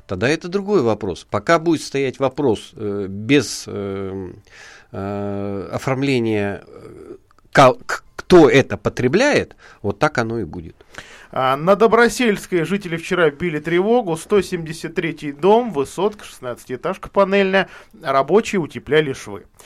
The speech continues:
Speaker 2: Бросали баллоны из-под пены пустые вниз.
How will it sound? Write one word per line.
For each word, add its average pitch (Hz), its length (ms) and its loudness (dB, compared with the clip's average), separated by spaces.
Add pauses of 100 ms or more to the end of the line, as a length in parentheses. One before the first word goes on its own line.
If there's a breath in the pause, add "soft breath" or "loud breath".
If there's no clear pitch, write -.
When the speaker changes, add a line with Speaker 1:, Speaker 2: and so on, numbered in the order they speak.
(240 loud breath)
Speaker 2:
Бросали 185 880 2
баллоны 156 760 2 (420)
из-под 131 440 -6
пены 202 480 -2
пустые 139 520 -8 (240)
вниз. 123 340 -10